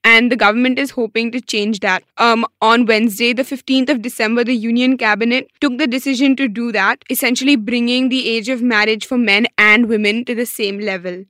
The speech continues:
So, like, a few things to note is, like, in India, because of just how diverse it is, um, and given the fact that there isn't, like, a uniform civil code and there are a lot of personal or religious laws,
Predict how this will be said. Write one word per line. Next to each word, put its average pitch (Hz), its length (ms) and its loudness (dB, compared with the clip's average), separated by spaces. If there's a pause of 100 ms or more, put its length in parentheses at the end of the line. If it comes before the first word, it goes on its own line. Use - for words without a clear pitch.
(180)
So, 294 120 -2
like, 294 140 4
a 320 80 4
few 302 200 2 (260)
things 247 240 -2
to 262 160 -4
note 233 320 -4
is, 240 160 -2
like, 254 260 0 (240)
in 294 160 4
India, 247 400 4
because 233 400 -2
of 240 120 0
just 233 200 -6
how 247 160 2
diverse 214 640 2
it 233 140 -6
is, 214 360 -2
um, 214 320 0
and 220 300 -4
given 247 240 2
the 254 80 2
fact 240 220 -2
that 240 180 -6
there 247 160 2
isn't, 254 320 -2
like, 254 140 0
a 233 180 -4
uniform 247 460 -2
civil 226 280 -4
code 214 280 0
and 220 100 -2
there 214 100 0
are 220 40 4
a 214 40 -2
lot 214 240 0
of 226 160 -6 (460)
personal 233 420 2
or 233 80 4
religious 226 460 -2
laws, 214 400 0